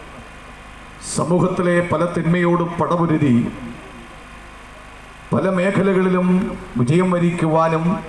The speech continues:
അണികളെ കൂടെ അണിനിരത്തി പ്രത്യേകമായ പ്രസ്ഥാനങ്ങൾ, സംവിധാനങ്ങളൊക്കെ രൂപപ്പെടുത്തി നല്ല ആശയങ്ങളെ പകർന്നു കൊടുത്ത് ആ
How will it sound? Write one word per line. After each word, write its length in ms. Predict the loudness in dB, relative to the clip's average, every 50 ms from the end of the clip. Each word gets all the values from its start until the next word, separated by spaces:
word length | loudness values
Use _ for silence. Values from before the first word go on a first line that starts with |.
| -12 -14 -8 -4 -4 -2
അണികളെ 400 | 0 0 0 2 2 2 4 4 2 2 2 2
കൂടെ 240 | 2 2 2 2 2 2 2
അണിനിരത്തി 520 | 2 2 2 2 2 0 0 0 0 0 0 -4 -8 -12 -14 -16 -16 -16 -18 -18 -18 -18 -18 -18 -18 -18 -18 -20 -20 -20 -20 -20 -20 -20 -20 -20 -20 -20 -20 -20 -20 -20 -20 -20 -20 -20 -20 -20 -18 -18 -18 -18 -18 -18 -16 -6 -4
പ്രത്യേകമായ 680 | -4 -2 0 0 2 2 2 2 2 2 2 2 2 2 2 2 0 0 -2 -4 -6 -6 -8 -4 -2
പ്രസ്ഥാനങ്ങൾ, 640 | -2 -2 0 2 2 2 2 2 2 2 2 2 0 0 -2 -2
സംവിധാനങ്ങളൊക്കെ 880 | 0 0 0 2 2 2 2 2 0 2 2 2 0 0 0 0 2 2
രൂപപ്പെടുത്തി 640 | 4 4 4 2 2 2 0 0 -2 0 0 0 0 0 -2 -6 -10 -12 -14 -14 -16 -16 -18 -18 -18 -18 -20 -20 -20 -20 -20 -20 -20 -20 -20 -20 -20 -20 -12 -2 0 0
നല്ല 240 | 2 2 2 2 2 2 2
ആശയങ്ങളെ 540 | 2 2 2 2 4 4 4 4 2 2 0 0 0
പകർന്നു 340 | 0 2 2 2 2 2 2 2
കൊടുത്ത് 380 | 0 0 -2 -2 0 2 2 2 2 0 -2 -4 -6 -8 -10 -10 -12 -16 -16 -16 -16 -18 -18 -18 -18 -20 -18 -6 -2
ആ 20 | 0